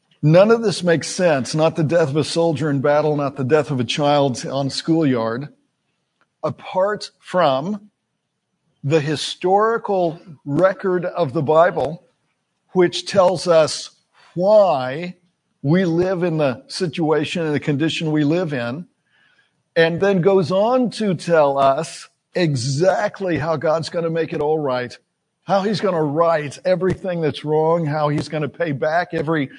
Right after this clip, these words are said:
every person who deserves something, and how he's gonna rescue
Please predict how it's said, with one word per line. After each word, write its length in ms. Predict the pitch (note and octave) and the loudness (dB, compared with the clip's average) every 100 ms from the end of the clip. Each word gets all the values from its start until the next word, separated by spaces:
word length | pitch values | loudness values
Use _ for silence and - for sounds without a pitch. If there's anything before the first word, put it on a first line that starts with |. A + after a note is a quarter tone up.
| - - - _ | -20 -20 -20 _
every 260 | - D3 E3 | -4 0 -2
person 380 | - E3 - D#3 | -2 -4 -2 -2
who 140 | D#3 | 0
deserves 500 | D3 C3 C3 D#3+ D#3+ | 0 -2 -2 -2 -2
something, 500 | - D#3+ C#3 E3+ F3 | -2 -4 -4 -6 -2
and 240 | D#3 B2 B2 | -2 0 -2
how 280 | B2+ D#3 | -2 0
he's 240 | D3+ E3 - | 0 -2 -4
gonna 200 | E3 D#3 | -4 -2
rescue 840 | C#3 D3 F#3 - - - C#3 A2 | -4 -4 -6 -8 -12 -8 -6 -8